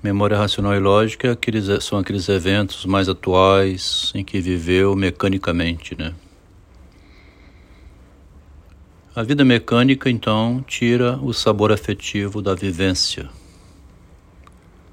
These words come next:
A gente, como um narciso que vive no mundo, vive emocionalmente, né? Por isso que tem uma paixão por si mesmo, uma paixão pela história vivida.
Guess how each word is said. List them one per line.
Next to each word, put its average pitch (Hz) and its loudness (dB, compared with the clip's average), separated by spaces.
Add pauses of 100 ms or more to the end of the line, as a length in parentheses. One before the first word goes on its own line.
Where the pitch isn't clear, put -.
(1400)
A 123 -2
gente, 120 2
como 117 2
um 113 2
narciso 101 0
que 101 -4
vive 92 0
no 101 0
mundo, 107 0
vive 117 2
emocionalmente, 104 -2
né? 85 -6 (500)
Por 101 -2
isso 117 -2
que 110 -4
tem 101 -2
uma 98 -2
paixão 92 -2
por 85 -8
si - -6
mesmo, 95 -2
uma 92 -2
paixão 92 0
pela 87 -2
história 92 0
vivida. 92 -6